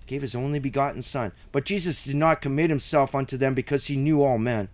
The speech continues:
and needed not to, he needed not that any should testify of man, for he knew what was in man. All the evil in the world comes from the human heart. It's per-, it's instigated by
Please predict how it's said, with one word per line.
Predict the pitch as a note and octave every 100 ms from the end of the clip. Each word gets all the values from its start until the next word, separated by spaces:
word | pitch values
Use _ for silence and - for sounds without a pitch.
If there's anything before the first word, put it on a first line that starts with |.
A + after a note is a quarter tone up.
| - - - - -
and | A#2+ B2+
needed | D3+ C#3+
not | C3+ C#3+ D3
to, | - C3 C3+ -
he | B2+
needed | C#3 D3 A#2
not | C3 C3+
that | B2+ A#2
any | C3
should | B2+ A2+
testify | - C3+ - - B2+
of | A2
man, | G#2 B2 A#2+ - - -
for | -
he | B2 F3+
knew | F3 D#3+ G#2+ - - - -
what | B2 C#3+
was | D3 B2+
in | C#3 C3
man. | A#2+ G#2+
All | A#2 D#3 D#3+
the | E3
evil | D3+ E3 D#3+
in | D#3
the | D3
world | D3+ D3+
comes | D3+ D3
from | - D3+ D3
the |
human | C#3 D3+ C#3+
heart. | C#3+ C#3 - -
It's | - D3
per-, | - D3+ - -
it's | - C#3+ -
instigated | D3+ D3+ - D3 D3+ C#3+
by | D3+ C#3+ C3+